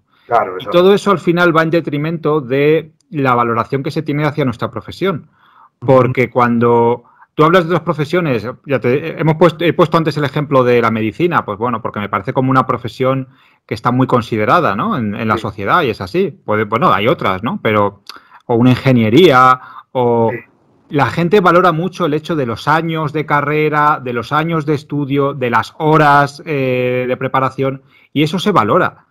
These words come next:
Speaker 1: Claro.
Speaker 2: Pero como lo nuestro parece que solo es mo-, solo muestras un resultado final, ¿no? Lo
Speaker 1: Claro.
Speaker 2: que, lo que se ve en el papel, esas horas, esos años, esa inf-, esa infancia que tú comentabas, tío,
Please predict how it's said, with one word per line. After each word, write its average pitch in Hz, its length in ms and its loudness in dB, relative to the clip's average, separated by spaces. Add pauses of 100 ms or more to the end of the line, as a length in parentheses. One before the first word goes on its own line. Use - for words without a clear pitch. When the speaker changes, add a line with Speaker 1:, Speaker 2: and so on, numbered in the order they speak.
(400)
Speaker 1:
Claro. 143 240 4
Speaker 2:
Pero 135 420 4 (100)
como 139 280 2
lo 131 140 4
nuestro 180 400 0
parece 185 320 0
que - 120 -4
solo 175 280 0
es 139 120 -2
mo-, 123 260 -4
solo 160 220 -2
muestras 156 380 -2
un 143 220 -2
resultado 139 580 0
final, 143 420 0
¿no? 180 180 -4
Lo 123 100 0
Speaker 1:
Claro. 113 160 0
Speaker 2:
que, 113 80 -6
lo 117 160 -12
que 113 80 -14
se 110 140 -8
ve 120 80 2
en 135 80 0
el 131 120 0
papel, 143 480 0 (580)
esas 180 420 -2
horas, 156 480 2
esos 156 340 -8
años, 147 640 -4
esa 160 240 -2
inf-, 156 220 -2
esa 165 180 -2
infancia 160 680 0
que 117 100 -6
tú 123 140 -6
comentabas, 120 720 0
tío, 131 300 -4